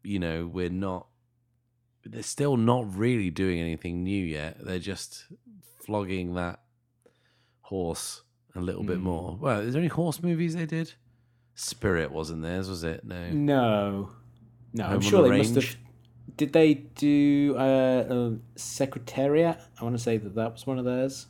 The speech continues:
Speaker 1: Is that the one that
Speaker 2: Or
Speaker 1: stars BoJack Horseman?
Speaker 2: Yes. <laughs>
Speaker 1: There you
Speaker 2: Uh,
Speaker 1: go.
Speaker 2: the r-,
Speaker 1: Do a
Speaker 2: the
Speaker 1: live
Speaker 2: real
Speaker 1: action
Speaker 2: Secretariat.
Speaker 1: version of a fake movie in BoJack Horseman.
Speaker 2: Seabiscuit. That, I think Seabiscuit's a Disney.
Speaker 1: Ah, right, yeah.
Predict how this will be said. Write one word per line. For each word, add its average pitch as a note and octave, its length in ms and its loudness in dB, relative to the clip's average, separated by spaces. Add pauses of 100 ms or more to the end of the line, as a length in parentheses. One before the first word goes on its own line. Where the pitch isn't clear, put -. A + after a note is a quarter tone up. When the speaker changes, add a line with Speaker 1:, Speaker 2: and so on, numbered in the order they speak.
(260)
Speaker 1:
Is G#2+ 100 -10
that B2 80 2
the B2+ 80 4
one B2 120 6
that A#2 60 6
Speaker 2:
Or A2 40 8
Speaker 1:
stars A#2+ 240 4
BoJack B2+ 400 2
Horseman? C3+ 580 -2 (560)
Speaker 2:
Yes. - 720 2
<laughs> - 40 -14 (680)
Speaker 1:
There D3+ 100 0
you A#2+ 60 6
Speaker 2:
Uh, B2 80 6
Speaker 1:
go. G2+ 100 4
Speaker 2:
the A2+ 220 -4
r-, B2 140 -6
Speaker 1:
Do A#2 120 6
a G#2+ 40 8
Speaker 2:
the A2 60 2
Speaker 1:
live C#3 260 8
Speaker 2:
real C#3+ 60 8
Speaker 1:
action B2+ 280 2
Speaker 2:
Secretariat. A#2+ 80 4 (240)
Speaker 1:
version F2 240 0
of F#2 440 0 (140)
a F#2+ 140 -2
fake A#2+ 440 -4
movie E2+ 560 0
in F2 160 -4
BoJack E2+ 420 -2
Horseman. D#2+ 500 -6 (160)
Speaker 2:
Seabiscuit. D#3+ 840 4 (140)
That, A#2+ 260 -4
I A#2 100 -6
think C#3 200 -6
Seabiscuit's - 560 -6
a G2+ 40 -12
Disney. D#2+ 460 -16
Speaker 1:
Ah, E2 400 -8
right, D#2+ 260 -8
yeah. E2+ 200 -8